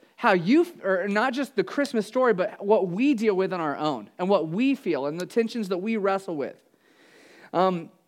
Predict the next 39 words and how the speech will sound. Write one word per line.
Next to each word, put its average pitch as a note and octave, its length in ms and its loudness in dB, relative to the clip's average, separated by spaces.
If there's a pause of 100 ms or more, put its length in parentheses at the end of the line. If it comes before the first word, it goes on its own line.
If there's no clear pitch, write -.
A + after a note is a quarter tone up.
when A3 220 2
we C#4+ 200 0
look B3 420 8
at F#3+ 280 0
the F#3+ 60 -8
story G#3+ 440 2
this F#3 200 -8
morning E3+ 360 -4
and C#3+ 80 -6
when E3+ 180 -6
we A3 120 -2
think A#3+ 340 -4
about E3 260 -2
the E3 80 -6
political F3+ 680 -2
and C3+ 120 -4
the, B2+ 100 -8 (200)
the F3 100 -6
social A3 460 0
climate E3 580 -6
of D#3+ 160 -6
the D#3 60 -8
day D3+ 260 0
when C#3 160 -6
Jesus D#3 340 -10
was D#3+ 120 -8
born, A#3 240 -4
we F#3 100 -4
need F#3+ 160 -4
to F3+ 80 -4
understand F3+ 520 -6
that C#3 120 -8 (160)
there F#3 100 -2
was F#3+ 60 0
a F#3 60 -2
lot F3+ 180 2
of G3 80 -2
political G3 580 0
unrest D#3 640 -4